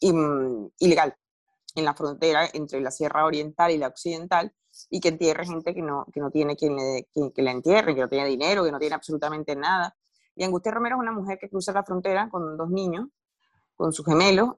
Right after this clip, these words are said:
que mueren en la travesía, ¿no? Y llega con unos niños en cajas de zapatos porque no tiene dónde enterrarlos, y, mm, y es Visitación Salazar quien, quien los entierra. Bueno, a partir de ahí empiezan las dos una,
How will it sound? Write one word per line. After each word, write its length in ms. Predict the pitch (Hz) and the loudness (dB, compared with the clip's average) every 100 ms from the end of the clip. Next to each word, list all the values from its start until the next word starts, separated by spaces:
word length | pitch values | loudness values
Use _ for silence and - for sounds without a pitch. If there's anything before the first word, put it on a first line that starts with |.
| - | -2
que 80 | 156 | 2
mueren 360 | 165 156 110 _ | 4 2 -2 _
en 80 | 156 | -8
la 80 | 147 | -4
travesía, 480 | 139 123 135 123 120 | 0 -2 -2 -2 -2
¿no? 100 | 156 | -2
Y 80 | 156 | 0
llega 220 | 135 127 | 0 2
con 100 | 160 151 | 0 0
unos 100 | 160 | -4
niños 300 | 147 147 165 | -4 -4 -4
en 80 | 147 | -2
cajas 260 | 139 147 | -2 -2
de 60 | 160 | -4
zapatos 440 | 156 - 143 208 - _ _ _ - | -4 -2 -2 -4 -16 _ _ _ -4
porque 280 | 165 160 156 | -2 0 0
no 100 | 147 | 0
tiene 200 | 160 156 | -2 -2
dónde 180 | 151 | -4
enterrarlos, 560 | 147 147 151 160 196 214 _ | -6 -4 0 2 2 -2 _
y, 220 | 208 185 | -2 -2
mm, 280 | 160 147 131 - _ - - | -2 -4 -8 -14 _ -10 0
y 100 | 175 | 2
es 60 | |
Visitación 580 | 165 - 190 156 - 143 | 2 -2 -2 -2 -2 -4
Salazar 420 | - 139 - 135 - | -4 -4 -2 -4 -2
quien, 280 | 135 127 - - _ _ _ - | -4 -4 -10 -20 _ _ _ -2
quien 200 | 165 151 | 2 2
los 100 | 147 | 0
entierra. 380 | 131 131 135 165 | 2 4 6 6
Bueno, 140 | 190 | 6
a 60 | 160 | 4
partir 300 | 151 - 180 | 0 0 0
de 60 | 190 | 0
ahí 120 | 196 | -2
empiezan 420 | 190 196 185 190 | -2 -4 -4 -6
las 100 | 180 | -4
dos 220 | 156 170 _ _ _ - _ - | -4 -6 _ _ _ -20 _ 0
una, 580 | 190 190 185 180 175 | 2 4 4 4 4